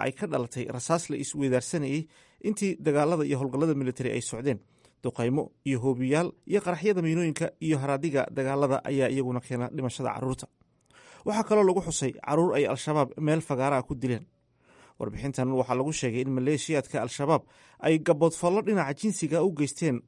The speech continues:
shan iyo toddobaatan carruur ah, taasoo laba jeer ka badan tirada ay dhibaateeyeen ciidamada dowladda Soomaaliya. Waxaa lagu sheegay in Al-Shabaab ay askariyeeyeen kun iyo toddoba boqol iyo toddobaatan carruur ah oo gabdho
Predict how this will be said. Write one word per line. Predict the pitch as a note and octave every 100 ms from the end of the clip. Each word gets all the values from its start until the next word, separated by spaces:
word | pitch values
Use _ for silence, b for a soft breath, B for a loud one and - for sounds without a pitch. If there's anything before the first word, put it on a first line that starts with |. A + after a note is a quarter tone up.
| -
shan | - F#3 F#3+
iyo | - D#3+ D3+
toddobaatan | - C3 C3 D3 D#3+ C#3
carruur | A2+ C3+ -
ah, | A2 - b b
taasoo | C3+ B2 F3+
laba | D3 C#3+ E3+
jeer | E3
ka | D3+ F3
badan | D3 A#2 G#2 b b
tirada | - F3 F#3 D3+ -
ay | D3 C3+
dhibaateeyeen | C3+ B2+ - D3 C#3+
ciidamada | A#2+ B2 C#3+ C3+
dowladda | A#2+ B2+ B2+
Soomaaliya. | A#2+ - A#2 A2+ - - _ b b
Waxaa | A#2 A#2+
lagu | B2+
sheegay | C#3+ A#2+ A2 B2+
in | B2
Al-Shabaab | A#2 B2+ C3+ C3 - b b
ay | C3+
askariyeeyeen | B2 - C#3 C3 C3 D#3 C#3+ - b -
kun | G#3 G#3 -
iyo | D#3 C#3+
toddoba | - C#3+ F3
boqol | D#3+ E3
iyo | C#3 C#3
toddobaatan | B2+ C3+ E3 D3
carruur | A#2 D#3 D#3+
ah | A#2 - -
oo | D3+ C3
gabdho | C3 C#3+